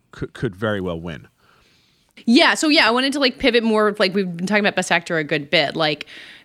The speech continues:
Speaker 2: I still feel like it's him and Adam Driver mostly. Like, I haven't seen The Irishman, so I don't know what factor that might wind up being, but, um,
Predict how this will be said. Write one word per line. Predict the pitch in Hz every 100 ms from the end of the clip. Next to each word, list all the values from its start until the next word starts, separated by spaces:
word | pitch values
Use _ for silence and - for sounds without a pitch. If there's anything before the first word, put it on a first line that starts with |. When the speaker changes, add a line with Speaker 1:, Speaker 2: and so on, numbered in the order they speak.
| -
Speaker 2:
I | 226 240 277 -
still | - - 233
feel | - 233
like | 226 233
it's | 220 -
him | 214 233 233
and |
Adam | 220 214 220
Driver | 214 202 214 220
mostly. | 214 202 208 - 285 277
Like, | 202 175
I |
haven't | 202 180
seen | - 196
The | 170
Irishman, | 170 185 208 208
so | 196
I |
don't | 175 -
know | 160
what | 160 -
factor | 165 165
that | 165 -
might | 165
wind | 185 185
up | 185
being, | 202 196 202 214
but, | 165 156
um, | 151 156 151 147 147